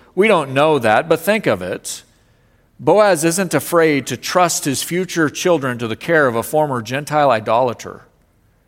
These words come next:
because he was a child or grandchild, I would say child, raised by a former Gentile idolater.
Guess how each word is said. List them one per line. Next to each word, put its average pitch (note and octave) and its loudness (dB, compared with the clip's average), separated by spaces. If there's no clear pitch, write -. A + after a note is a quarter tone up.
because C3 -2
he C#3+ -6
was A#2 -12
a A#2+ -6
child C#3 2
or A#2 -4
grandchild, A#2 -2
I A2+ 2
would A#2 -2
say G#2 -4
child, G2 -6
raised C3+ 2
by A#2+ 4
a A#2+ 2
former A2 -2
Gentile G#2+ -2
idolater. F#2+ -10